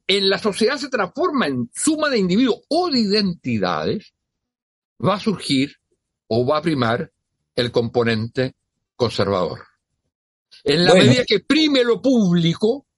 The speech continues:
Speaker 1: va a primar los valores más progresistas, como fue en Chile desde los treinta para adelante.
Speaker 2: Bueno, no,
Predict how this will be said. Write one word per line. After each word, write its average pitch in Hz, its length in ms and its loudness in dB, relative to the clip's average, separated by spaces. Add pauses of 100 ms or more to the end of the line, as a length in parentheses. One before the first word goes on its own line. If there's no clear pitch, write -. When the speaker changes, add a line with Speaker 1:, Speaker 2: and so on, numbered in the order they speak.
(360)
Speaker 1:
va 160 380 0
a 175 60 -6
primar 185 480 0 (500)
los 143 360 -2 (300)
valores 127 600 0 (340)
más 117 380 -4 (100)
progresistas, 131 540 -2
como 196 240 0
fue 117 360 -2 (340)
en 123 160 -2
Chile 120 280 0
desde 110 240 0
los 101 120 -2
treinta 107 280 -2
para 117 120 -2
adelante. 78 360 -6 (760)
Speaker 2:
Bueno, 143 360 4
no, 170 180 0